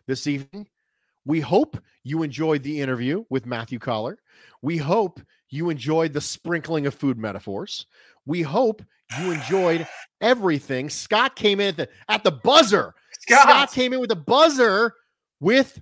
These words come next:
Speaker 1: the super chat. Scott, thank you so much. Hey, make sure you D M Nate
Speaker 2: At
Speaker 1: when you're
Speaker 2: Nate
Speaker 1: done
Speaker 2: Geary
Speaker 1: here.
Speaker 2: Sports on Twitter. Just make sure you shoot Genesee Brewing Company a follow on Twitter. Send me a screenshot, but Scott, shoot me a di-, a,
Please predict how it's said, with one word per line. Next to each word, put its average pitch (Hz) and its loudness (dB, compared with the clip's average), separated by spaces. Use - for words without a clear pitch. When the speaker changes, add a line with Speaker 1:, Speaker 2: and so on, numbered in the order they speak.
Speaker 1:
the 190 0
super 269 -2
chat. 175 0
Scott, 202 -2
thank 208 -2
you 190 -6
so 202 -2
much. 202 -2
Hey, 202 -2
make 208 0
sure 240 -8
you 190 -8
D 196 -4
M 175 -2
Nate - -8
Speaker 2:
At 160 4
Speaker 1:
when 160 2
you're 151 -2
Speaker 2:
Nate 175 -2
Speaker 1:
done 165 2
Speaker 2:
Geary 175 2
Speaker 1:
here. - 0
Speaker 2:
Sports 165 -2
on 151 0
Twitter. 151 -2
Just 127 -12
make 151 -4
sure 160 -6
you 139 -8
shoot 143 -10
Genesee 143 -4
Brewing 135 -4
Company 135 -6
a 117 -4
follow 131 -2
on 120 -4
Twitter. 135 -4
Send 175 2
me 185 0
a 170 0
screenshot, 170 -6
but 143 -12
Scott, 151 -4
shoot 175 -10
me 165 -6
a 156 -2
di-, 147 -4
a, 143 -6